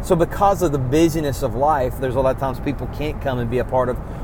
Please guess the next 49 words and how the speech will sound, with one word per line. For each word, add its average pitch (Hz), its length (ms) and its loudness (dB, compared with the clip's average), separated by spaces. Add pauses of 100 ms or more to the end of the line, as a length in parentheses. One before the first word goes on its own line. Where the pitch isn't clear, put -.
what 175 140 8
we 165 120 8
wish 175 260 4
they 151 160 0
could 160 260 -2
be 135 120 0
a 123 40 -2
part 151 300 2
of. 107 180 0 (920)
But 135 120 -4
that 190 180 2
doesn't 175 240 2
mean 156 220 0
we 160 120 2
need 160 160 2
to 127 80 2
not 143 600 0
invite 123 680 0
the 135 80 2
one 143 240 2
or 135 80 0
two 131 220 -2
that 120 160 -2
can. 113 320 -6 (520)
Doesn't 180 240 4
mean 175 160 2
that 165 100 4
we, 151 260 0 (280)
we 143 140 2
don't 170 460 4 (360)
exclude, 151 720 0
you 147 80 0
know, 139 220 2 (180)
these 165 240 2
three 160 280 4
or 139 60 2
four 143 360 2
from 135 160 -6
the 135 80 0
conversation 143 840 0 (360)
who 170 120 6
are 160 80 4
anxious 160 480 -4
to 147 80 0
have 143 280 2
the 143 60 0
conversation 139 720 0
with 131 160 2
you. 113 80 -2